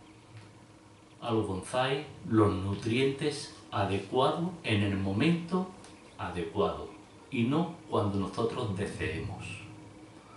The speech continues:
Durante su crecimiento de abonado, tanto la fertilización tiene como objetivo principal la salud del bonsái y un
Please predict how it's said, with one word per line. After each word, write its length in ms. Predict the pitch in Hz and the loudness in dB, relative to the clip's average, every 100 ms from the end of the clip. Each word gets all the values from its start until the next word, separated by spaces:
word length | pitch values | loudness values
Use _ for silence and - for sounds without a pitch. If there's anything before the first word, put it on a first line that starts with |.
| - - - | -20 -16 -6
Durante 680 | 104 110 110 101 101 107 - | 2 4 6 4 2 0 0
su 140 | 110 | -2
crecimiento 680 | 95 101 110 127 160 160 151 | -2 -2 2 4 4 4 2
de 100 | 127 | 2
abonado, 680 | 113 113 117 110 - - - - - - - - - - - - - | 4 4 6 4 0 -6 -16 -20 -20 -20 -20 -20 -20 -20 -20 -12 0
tanto 320 | 98 95 98 | 2 2 0
la 100 | 98 | -2
fertilización 1120 | - 98 - 98 101 - - 98 - 135 139 | 0 -2 -2 -4 -4 -6 -8 -8 2 6 6
tiene 380 | 131 135 151 151 | 4 0 0 -4
como 280 | 120 104 95 | -2 0 0
objetivo 680 | 92 - 95 139 156 170 180 - - - - - | -2 -6 -6 -2 0 0 -2 -8 -20 -20 -20 -14
principal 800 | 98 98 - 98 120 143 160 - - | -2 -2 -2 -4 -2 0 -2 -8 -8
la 260 | 110 95 92 | -2 0 -2
salud 480 | - 90 98 143 180 - - | -2 -2 2 2 0 -6 -4
del 180 | 101 87 | 0 0
bonsái 640 | 87 87 - 139 156 165 - - - - | 0 -4 0 0 0 -4 -10 -20 -20 -12
y 140 | 110 110 | -2 0
un 260 | 151 151 | 2 -2